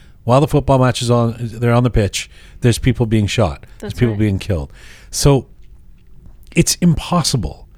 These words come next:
Speaker 1: to not prioritize that,
Speaker 2: Mm-hmm.
Speaker 1: right? I mean, to, to, to not suggest that we don't want that to, dis-, distractions from that. And this kind of, um,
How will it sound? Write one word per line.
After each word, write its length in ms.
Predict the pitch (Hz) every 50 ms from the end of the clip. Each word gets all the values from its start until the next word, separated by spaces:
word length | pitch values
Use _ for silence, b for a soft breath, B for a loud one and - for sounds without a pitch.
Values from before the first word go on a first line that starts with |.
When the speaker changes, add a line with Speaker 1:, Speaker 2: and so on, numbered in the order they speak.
| b b b b b b b -
Speaker 1:
to 180 | - 123 117
not 400 | 110 113 110 107 104 98 - -
prioritize 680 | - - 113 107 104 101 101 - - 92 80 80 76 -
that, 260 | 80 73 69 - - - -
Speaker 2:
Mm-hmm. 260 | 220 196 220 214 202 - - -
Speaker 1:
right? 240 | 95 101 110 117 - -
I 60 | 107
mean, 220 | 101 98 95 98 92
to, 160 | - 107 107
to, 200 | - - - 101
to 160 | - - -
not 220 | 101 101 101 98 -
suggest 400 | - 104 92 92 90 87 - -
that 120 | 101 90 B B B B B B B
we 100 | 110 107
don't 140 | 110 110 107
want 180 | 107 104 -
that 180 | - 98 95 -
to, 80 | - 98 110 120
dis-, 260 | 101 101 101 - - -
distractions 800 | - - 98 - - 120 104 92 92 - - - 98 82 -
from 240 | - - 90 78 73
that. 260 | 76 71 67 - - B B B B B B B
And 220 | - 113 110 107
this 240 | 123 170 170 - -
kind 260 | - - 135 123 110
of, 200 | 104 95 - - - B B B B B B B B B
um, 400 | - 107 104 95 92 92 90 80